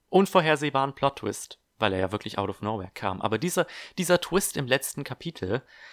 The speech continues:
ähm, da dachte ich mir dann, wow,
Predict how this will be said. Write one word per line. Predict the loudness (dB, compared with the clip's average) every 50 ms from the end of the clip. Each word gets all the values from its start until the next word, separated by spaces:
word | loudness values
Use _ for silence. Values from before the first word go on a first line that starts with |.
| -20 -20 -20 -20 -20 -20 -20 _ _ -2
ähm, | 2 4 6 6 6 4 4 2 0 -2 -4 -6 -8 _ _ _ _ _ _ _ _ _ _ _ _ _ _ _ _ _ _ _ _ _ -12 -12 -12 _ _ _
da | 8 8 8 8
dachte | 8 4 0 0 -4
ich | -6 -4
mir | -4 0
dann, | 2 2 2 2 0 2
wow, | 4 6 6 6 6 2 0 -6